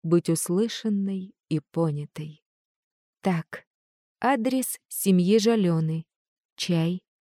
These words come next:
постель. Куда же она запропаститься-то могла? Не может покойник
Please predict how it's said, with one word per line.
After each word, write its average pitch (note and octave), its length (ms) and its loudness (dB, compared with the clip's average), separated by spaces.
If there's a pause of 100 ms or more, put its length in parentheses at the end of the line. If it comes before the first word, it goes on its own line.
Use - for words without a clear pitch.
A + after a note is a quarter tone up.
(120)
постель. D#3 680 -4 (600)
Куда A3 340 4
же C#4 140 2
она C#4+ 300 2
запропаститься-то C#4+ 1040 2
могла? F#3 500 4 (640)
Не B3 220 6
может B3+ 520 6
покойник A3 840 2